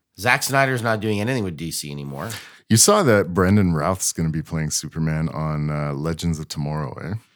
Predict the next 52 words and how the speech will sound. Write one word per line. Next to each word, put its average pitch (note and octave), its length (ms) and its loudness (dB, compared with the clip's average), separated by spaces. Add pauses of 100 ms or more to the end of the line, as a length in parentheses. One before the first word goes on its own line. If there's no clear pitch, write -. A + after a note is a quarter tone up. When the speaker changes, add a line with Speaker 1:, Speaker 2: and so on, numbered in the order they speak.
(240)
Speaker 1:
What A2+ 140 -6
is C3+ 120 -6
Legends G2+ 340 -6
of F2+ 140 -14
Tomorrow? D#2+ 340 -8
Speaker 2:
It's, E2 160 -6
like, D#2+ 160 -4
one E2 160 0
of D#2+ 80 -2
those D2 340 -4 (220)
D D#2+ 220 -6
C - 180 -6
Universe D2 640 -6 (140)
television D#2 500 -6
shows D#2 300 -4
that D2+ 60 -4
Speaker 1:
But A#2+ 60 0
Speaker 2:
are A#2+ 40 0
Speaker 1:
is A#2+ 60 0
that A#2 120 2
real? D2 60 0 (160)
Speaker 2:
horrible. F2+ 80 -2
Speaker 1:
Is G#2 120 -4
it, D2 100 -8
like, F2+ 200 -6 (120)
animated? C#3+ 560 -4 (340)
Speaker 2:
Uh, E2 220 2
no, F#2 260 4
it, F#2 120 4
it's, - 240 -2
like, E2 220 -4
live E2 260 0
action. - 460 -6 (320)
Speaker 1:
He's A2+ 140 -8
gonna C#3+ 120 0
be C#3+ 80 2
playing C3+ 200 2
Superman A#2+ 320 4
Speaker 2:
Yeah, A2+ 80 2
Speaker 1:
in G#2+ 60 0
live G#2+ 180 2
action. F#2 180 2
Speaker 2:
yeah. D#2 140 0
So F2 420 0
the F2+ 100 0
guy F#2+ 200 4
that F#2 340 0
plays E2+ 640 0
Superman D#2 800 -2
in D2+ 200 -4
that D2+ 220 -6
universe, C#2+ 640 -6